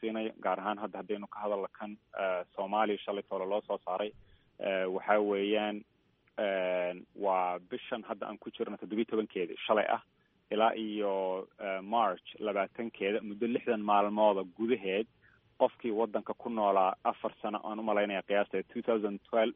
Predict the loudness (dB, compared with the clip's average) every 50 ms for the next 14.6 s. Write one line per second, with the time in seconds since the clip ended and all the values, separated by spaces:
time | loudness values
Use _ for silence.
0 | _ _ -8 -4 -4 -4 -6 -2 2 2 4 2 2 -2 -2 -6 -6 -4 -2 -2
1 | 0 0 0 -2 -4 -6 -6 -6 -4 -4 -4 -2 -2 0 0 2 4 4 4 2
2 | 0 -2 -4 -4 -4 -4 -4 _ 2 2 2 2 2 2 4 4 6 6 6 4
3 | 2 -2 -6 _ _ _ -20 -20 -20 -20 _ _ -8 -8 -8 -2 2 4 4 4
4 | 4 2 0 2 2 2 2 2 0 0 0 0 0 0 0 -2 -4 -4 -2 -2
5 | -2 0 0 0 0 0 0 0 0 0 0 -4 -6 -2 0 0 0 2 0 0
6 | 0 0 2 2 0 0 -2 -2 2 2 2 2 2 _ 2 2 4 4 6 4
7 | 2 2 0 -2 -2 -2 -2 -2 -2 2 2 2 2 2 0 -2 -2 0 2 4
8 | 4 4 4 2 0 0 2 2 2 4 6 6 4 4 _ _ -20 _ _ 2
9 | 4 4 4 6 4 2 2 4 2 2 2 2 0 -2 -4 -4 -4 -4 -4 -6
10 | -6 -4 -6 -4 0 2 2 2 2 -2 -2 -2 -2 -2 0 2 2 2 2 0
11 | -2 -4 -6 -6 -4 -2 0 0 2 2 0 2 2 0 0 0 -2 -2 -2 0
12 | 0 2 2 2 2 2 -2 _ _ 2 4 6 6 6 4 2 0 0 2 2
13 | 4 4 2 0 _ _ _ _ -4 -2 0 2 4 4 4 4 2 2 4 6
14 | 6 6 6 6 2 2 0 2 2 2 2